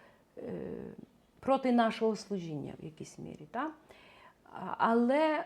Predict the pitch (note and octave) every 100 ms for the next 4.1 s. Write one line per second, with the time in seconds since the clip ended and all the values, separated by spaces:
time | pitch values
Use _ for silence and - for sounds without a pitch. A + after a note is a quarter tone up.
0 | - F#3 A#3+ B3 B3 - F3 E3+ F#3+ G3
1 | C#4 B3 - A#3+ B3+ B3 A#3+ - - B3+
2 | A#3 A3 F3 E3+ - E3 D#3+ _ _ _
3 | - - _ _ _ _ _ - E2+ C#3
4 | B2